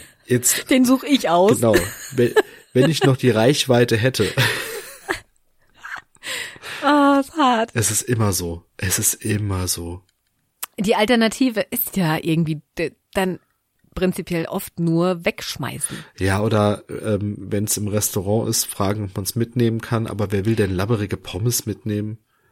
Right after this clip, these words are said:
Speaker 2: Ja, eben. Also manche Sachen gehen nicht. Ähm, ich wärme auch nicht alles, weil ich, bei manchen Sachen finde ich das nicht so lecker, wenn das gewärmt ist. Also so
Speaker 1: Mhm.
Speaker 2: Sachen wie Kartoffelpüree, da bin ich schon so auf dem Trichter, das wird leer gegessen.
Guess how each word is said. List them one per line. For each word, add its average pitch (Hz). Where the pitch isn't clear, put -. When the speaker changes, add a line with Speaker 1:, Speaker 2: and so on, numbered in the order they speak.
Speaker 2:
Ja, 233
eben. 190
Also 170
manche 196
Sachen 190
gehen 220
nicht. 139
Ähm, 165
ich 165
wärme 196
auch 185
nicht 202
alles, 208
weil 170
ich, 185
bei 170
manchen 175
Sachen 180
finde 185
ich -
das -
nicht 180
so 175
lecker, 175
wenn 196
das 190
gewärmt 185
ist. 190
Also 165
so 156
Speaker 1:
Mhm. 160
Speaker 2:
Sachen 180
wie 175
Kartoffelpüree, 214
da 175
bin 175
ich 180
schon 208
so 226
auf 180
dem 180
Trichter, 190
das 180
wird 190
leer 180
gegessen. 233